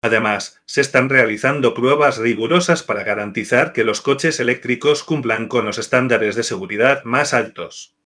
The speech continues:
Los fabricantes también están trabajando en la educación del usuario,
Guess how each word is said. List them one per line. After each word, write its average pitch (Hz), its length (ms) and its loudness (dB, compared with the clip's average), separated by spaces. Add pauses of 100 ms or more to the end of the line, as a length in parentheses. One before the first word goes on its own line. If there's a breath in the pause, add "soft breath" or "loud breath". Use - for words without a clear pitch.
Los 117 220 4
fabricantes 139 640 2
también 120 360 2
están 147 300 -2
trabajando 110 680 2
en 107 80 -4
la 107 100 0
educación 113 520 0
del 110 160 2
usuario, 127 540 2